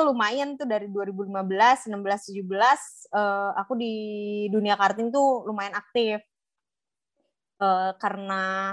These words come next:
halnya aku S M A kelas tiga harus ujian dan lain-lain, eh,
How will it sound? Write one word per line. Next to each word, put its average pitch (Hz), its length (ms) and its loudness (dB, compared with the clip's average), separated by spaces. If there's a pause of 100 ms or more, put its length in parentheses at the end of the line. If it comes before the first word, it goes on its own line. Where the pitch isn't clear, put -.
halnya 185 720 0
aku 175 240 -2
S 190 160 -4
M 180 320 -6 (160)
A 202 400 6
kelas 185 320 0
tiga 196 480 4
harus 190 240 0
ujian 190 560 2
dan 180 80 -4
lain-lain, 180 720 -2 (800)
eh, 190 360 4